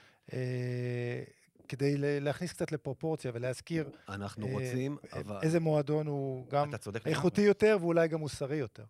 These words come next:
Speaker 2: אנחנו
Speaker 3: אתה צודק
Speaker 2: רוצים,
Speaker 3: לגמרי.
Speaker 2: אבל דרך אגב, אם הייתה סדרה שנערכת רק ביד אליהו, ו-, ו-, אז הייתי בסדר עם זה.
Speaker 1: כן.
Speaker 2: המשחקים שם בדרייבין, תראה, אה, דסי אמרה שבוע שעבר, והיא אוהדת שנסעה עם מכבי לכל מקום,
Speaker 1: כן.
Speaker 2: היא לשם לא הולכת.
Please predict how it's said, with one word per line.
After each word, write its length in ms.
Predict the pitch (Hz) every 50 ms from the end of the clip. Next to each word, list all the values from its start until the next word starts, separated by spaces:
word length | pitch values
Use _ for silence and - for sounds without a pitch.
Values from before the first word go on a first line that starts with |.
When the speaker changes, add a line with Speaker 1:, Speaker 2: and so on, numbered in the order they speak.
| _ -
Speaker 2:
אנחנו 140 | - 107 117
Speaker 3:
אתה 80 | 117 107
צודק 140 | 127 127
Speaker 2:
רוצים, 260 | 120 123 120 - 156 151 143
Speaker 3:
לגמרי. 100 | 127 113
Speaker 2:
אבל 140 | 113 117 110
דרך 180 | 123 131 127
אגב, 240 | 143 131 123 98 87
אם 120 | 104 107
הייתה 220 | 104 101 - - 127
סדרה 360 | - - 123 110 117 131 123
שנערכת 600 | 117 127 107 101 101 104 107 117 - 117 101 -
רק 180 | 110 113 - -
ביד 320 | 101 104 110 117 117 117
אליהו, 580 | 107 98 101 113 143 170 160 139 135 151 143 107
ו-, 240 | 95 98 98 98 98 92
ו-, 680 | 92 98 98 98 95 95 98 95 98 98 98 98 95 90
אז 140 | 95 101 104
הייתי 240 | 104 120 123 - 123
בסדר 380 | 107 101 - 131 127 127 120
עם 100 | 107 101 92
זה. 100 | 101 101
Speaker 1:
כן. 40 |
Speaker 2:
המשחקים 500 | 98 98 98 110 107 113 104 - 139 139
שם 220 | 127 - 139 131 127 113
בדרייבין, 500 | 104 98 104 120 131 139 135 147 143 131
תראה, 200 | - 117 113 135
אה, 340 | 123 101 92 92 101 104 104 101
דסי 280 | 101 127 139 - 151 135
אמרה 220 | 127 120 127 131
שבוע 260 | - 127 113 117 120
שעבר, 280 | 113 - 107 104 104 98 95
והיא 160 | 107 135 151
אוהדת 260 | 143 143 160 147 135
שנסעה 320 | - 131 117 110 - -
עם 80 | 143 135
מכבי 320 | 113 - - 120 131 135
לכל 240 | 107 92 - 117 123
מקום, 280 | 123 107 - - 107 107
Speaker 1:
כן. 120 | 127 127 120
Speaker 2:
היא 60 | 131 123
לשם 280 | 113 - - 135 143 139
לא 60 | 127
הולכת. 440 | 117 113 131 147 - - - -